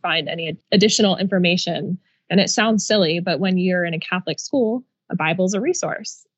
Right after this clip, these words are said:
Um, so I looked there and said, you know, "Maybe I can find something out here." And there was very little information there, as you can imagine. And I didn't really think about the impact that that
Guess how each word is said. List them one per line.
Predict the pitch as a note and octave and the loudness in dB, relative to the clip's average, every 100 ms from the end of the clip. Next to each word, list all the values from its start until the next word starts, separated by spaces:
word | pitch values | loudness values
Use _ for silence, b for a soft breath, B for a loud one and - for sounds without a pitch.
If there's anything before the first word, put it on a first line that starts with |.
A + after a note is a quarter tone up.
| _ | _
Um, | F3+ E3 - - - _ | -8 -8 -10 -14 -18 _
so | - G3 E3+ E3+ E3 - _ - | -4 -2 0 -2 -6 -12 _ -6
I | F#3+ | -2
looked | F#3 F3 - | -2 -4 -2
there | G#3 G#3 | 0 0
and | F#3+ | -2
said, | F#3 - - D#3+ F#3 | -6 -12 -12 -8 -2
you | F#3+ | 0
know, | F#3 | 2
"Maybe | F#3+ F3+ F3 | 4 4 2
I | E3 | 0
can | F3 F3 - | -2 -6 -4
find | E3+ E3+ E3+ | -2 -2 -2
something | - E3 E3+ E3+ | -4 -4 -2 0
out | E3+ - | 0 -2
here." | - D#4 C#4+ C4+ B3+ - _ _ _ _ _ - | 2 4 6 4 0 -4 _ _ _ _ _ 0
And | |
there | G#3+ | 4
was | G#3 F#3+ | 4 2
very | E4 D4 A#3 | 0 -2 -2
little | G#3+ F#3+ | -2 -4
information | - F3+ F3 E3 E3+ E3+ | -6 -8 -8 -8 -8 -6
there, | D#3+ D#3+ | -4 -2
as | E3 F3 | -2 -2
you | |
can | D#3+ E3+ | 0 0
imagine. | F3 E3+ F3 F3+ G3 b b b _ _ _ | 2 0 2 2 2 b b b _ _ _
And | G3 F3 F3 F#3 F3+ - - _ _ _ _ _ | 6 6 6 6 4 0 -6 _ _ _ _ _
I | A#3 | 2
didn't | F4 E4 | 2 2
really | C#4 B3 A#3+ | 2 2 0
think | - - G#3 G#3+ - - - | -4 -2 2 2 0 -10 -2
about | F#3+ F3+ - | 0 0 0
the | - | -2
impact | - F3 - B3+ C4 - - | 0 -4 -4 -4 -4 -4 -6
that | G3 F#3 | -4 -2
that | F3 E3+ F#3 | 0 0 -2